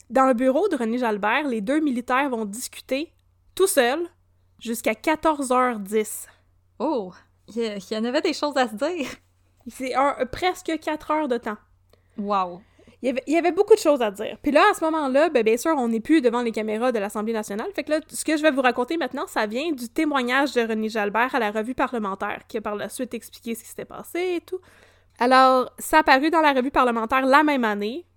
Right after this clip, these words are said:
Speaker 1: Et, euh, il y a aussi eu des témoignages de Jalbert lors du procès de Denis Lortie qui m'ont aidé à co-, retracer ce qui s'est passé là. Mais vous allez voir qu'on n'apprend pas grand-chose. Une fois dans le bureau, Lortie, c'est ça, accepte de se défaire de sa mitraillette,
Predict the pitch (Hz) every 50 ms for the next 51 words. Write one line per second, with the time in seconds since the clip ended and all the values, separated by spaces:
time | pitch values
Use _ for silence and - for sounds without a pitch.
0 | _ _ _ _ _ _ _ - - 240 254 269 285 294 - - - 233 220 220
1 | 220 220 214 220 220 - 220 - 233 233 254 254 262 - - 339 339 311 320 302
2 | - 269 247 240 247 262 269 262 277 254 254 220 208 214 233 262 254 240 233 214
3 | - - - 233 220 - - 262 285 269 269 226 196 214 208 220 208 202 208 -
4 | - - 269 - - - 220 214 208 196 190 190 185 190 233 240 226 208 202 -
5 | 208 208 196 185 - - _ - 220 202 - - 240 233 - - - - 214 208
6 | - - - - 208 202 - _ _ - - - - - - 233 254 277 240 240
7 | 262 247 262 233 285 349 427 - 294 226 202 196 - 233 240 370 381 320 247 202
8 | 202 - 247 220 226 - _ _ _ _ _ _ _ _ _ _ - 247 269 262
9 | - 466 466 453 330 247 202 208 208 196 190 214 285 - _ _ _ _ - _
10 | _ _ _ _ _ _ _ - 254 233 247 247 247 - - 339 330 233 - _
11 | _ _ _ _ _ - - 262 - 294 262 240 254 247 - 320 311 254 277 285
12 | 240 269 269 - 269 277 269 262 262 226 220 220 - 214 196 208 214 247 339 440